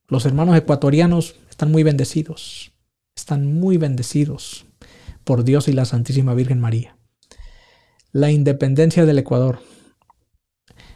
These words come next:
Esto sucedió el dieciséis de enero de mil quinientos noventa y nueve.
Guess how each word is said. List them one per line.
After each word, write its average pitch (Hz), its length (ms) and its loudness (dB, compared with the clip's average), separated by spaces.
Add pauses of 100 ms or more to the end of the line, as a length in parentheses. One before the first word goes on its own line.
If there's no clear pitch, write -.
Esto 139 260 -2
sucedió 143 420 2
el 160 80 4
dieciséis 151 540 2
de 151 60 2
enero 165 400 2 (240)
de 120 120 -2
mil 147 220 0
quinientos 143 840 -2
noventa 120 480 -2
y 117 80 0
nueve. 123 480 -2